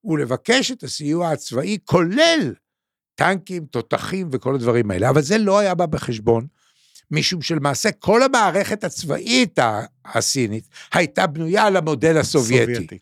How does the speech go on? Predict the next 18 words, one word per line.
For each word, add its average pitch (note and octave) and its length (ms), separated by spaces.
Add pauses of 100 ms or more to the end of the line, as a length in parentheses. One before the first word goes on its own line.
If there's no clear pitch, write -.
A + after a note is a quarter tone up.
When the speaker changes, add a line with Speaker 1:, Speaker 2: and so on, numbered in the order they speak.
Speaker 2:
כן. G#2 180 (500)
Speaker 1:
עכשיו, B3 420
ואז C#4 340
מישהו C#4 340
מגלה, G#3 440 (240)
מגלה E3+ 360
את G#3 120
אוזנה F3 420
של D3+ 220
סין, G#3 460 (340)
שקיימת A#3 680
מדינה G3 500
שבקושי E3 560
שמו E3+ 420
אליה D3 260
לב B2+ 280
קודם, A#2 400
ישראל, B2 580